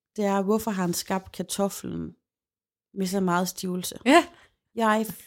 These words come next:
Speaker 1: bandeord elsker kartofler.
Speaker 2: Men det ved jeg godt, og det er også derfor, keto er svært.
Speaker 1: I alle afskygninger.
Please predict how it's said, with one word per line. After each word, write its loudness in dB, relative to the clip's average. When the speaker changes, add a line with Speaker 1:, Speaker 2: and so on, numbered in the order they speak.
Speaker 1:
bandeord 4
elsker 0
kartofler. -6
Speaker 2:
Men 6
det 4
ved 8
jeg 8
godt, 6
og 4
det 8
er 10
også 4
derfor, 2
keto 6
er 6
svært. 0
Speaker 1:
I 0
alle 4
afskygninger. 0